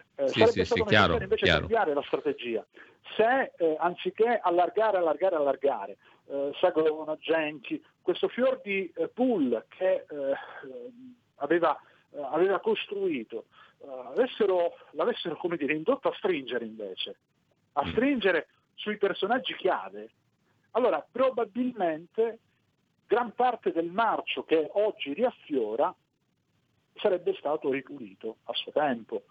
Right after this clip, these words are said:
Speaker 1: al tempo di Why Not, e si sarebbero creati danni certamente inferiori rispetto a quelli che invece quelle vicende, Why Not, Poseidone, lo scontro tra procure,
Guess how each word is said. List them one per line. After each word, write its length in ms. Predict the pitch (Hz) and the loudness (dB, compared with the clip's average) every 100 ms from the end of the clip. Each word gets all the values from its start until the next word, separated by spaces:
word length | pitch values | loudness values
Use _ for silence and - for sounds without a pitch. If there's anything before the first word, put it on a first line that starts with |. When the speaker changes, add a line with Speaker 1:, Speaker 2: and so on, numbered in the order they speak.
| _ - | _ 2
Speaker 1:
al 220 | 156 175 | 2 2
tempo 300 | 139 151 151 | -4 -4 -4
di 120 | 127 | -2
Why 180 | 107 113 | -2 0
Not, 400 | 135 123 - - - - - | 2 2 -2 -14 -16 -20 -2
e 240 | 220 233 - | 0 0 -2
si 240 | - 214 | -10 -4
sarebbero 400 | 240 262 262 220 | 0 0 0 -2
creati 440 | 180 202 185 170 156 | 0 0 0 -2 0
danni 420 | 208 247 240 220 | 0 0 -2 0
certamente 640 | 214 185 - 180 226 220 | 0 0 -4 -6 -6 -6
inferiori 720 | 220 185 180 180 233 202 117 98 _ _ | -10 -2 0 2 4 2 -2 -8 _ _
rispetto 420 | - 170 - 185 214 | -8 -6 -6 -4 -4
a 40 | |
quelli 320 | - 202 202 | -2 -2 -2
che 100 | 170 | -4
invece 560 | 160 165 196 214 160 151 | -2 0 0 0 -6 -6
quelle 360 | 190 214 190 147 | 0 0 -2 -8
vicende, 600 | 127 160 165 120 107 101 | -6 -4 -4 -6 -12 -14
Why 160 | 113 117 | -10 -10
Not, 400 | 117 143 151 123 | -6 -6 -6 -12
Poseidone, 600 | - 123 113 104 143 131 | -18 -12 -8 -2 -2 -2
lo 80 | 113 | -6
scontro 320 | - 131 120 | -6 -8 -10
tra 140 | 127 127 | -4 -4
procure, 520 | - - 131 156 | -4 -6 0 2